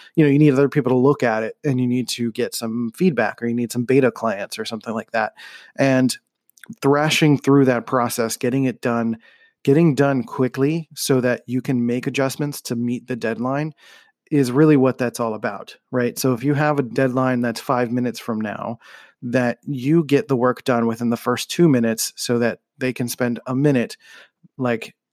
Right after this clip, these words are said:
putting all their input together, and then you spend minute four and five finalizing, right? And that thrashing stage is typically when people are like, they, sometimes they wanna rework the entire idea. Maybe you wanna rework the entire idea.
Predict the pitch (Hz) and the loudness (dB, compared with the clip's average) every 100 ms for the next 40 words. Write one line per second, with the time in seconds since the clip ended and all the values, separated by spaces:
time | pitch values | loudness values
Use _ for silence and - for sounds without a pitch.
0 | _ _ - 170 175 160 151 147 135 143 | _ _ -2 4 4 4 4 4 2 -2
1 | 139 - 120 120 120 120 113 120 123 117 | -4 -4 -4 -2 -2 -4 -4 -6 -6 -4
2 | 131 120 120 120 - 127 123 117 - 120 | -2 -2 -2 -4 -6 -2 0 -2 0 0
3 | 117 110 110 - _ _ _ _ - 131 | 2 -2 -6 -14 _ _ _ _ -6 -2
4 | 123 117 107 101 - 117 _ 131 117 113 | -2 -2 -6 -8 -12 -16 _ 0 0 0
5 | _ _ _ 143 151 - 151 156 151 147 | _ _ _ 2 2 0 0 0 0 0
6 | 123 - 120 110 110 - 139 120 - 131 | 0 -2 -4 -4 -10 -10 -8 -6 -4 -2
7 | 143 135 127 120 120 117 110 - - _ | -2 -2 -2 -4 -4 -6 -10 -20 -20 _
8 | - 135 139 131 123 120 120 117 113 110 | -6 0 0 0 0 0 0 0 -2 -6
9 | _ _ _ _ 135 135 131 147 151 139 | _ _ _ _ -2 0 0 0 2 2
10 | 131 127 117 120 135 147 143 139 - 123 | 2 2 0 0 2 4 2 0 0 0
11 | 110 123 127 120 107 120 143 165 135 117 | 0 -2 0 0 0 2 4 4 2 0
12 | 113 160 170 165 156 160 160 151 147 143 | 2 2 4 2 2 2 2 0 -4 -4
13 | 139 143 143 139 131 139 139 | -2 0 2 0 2 2 2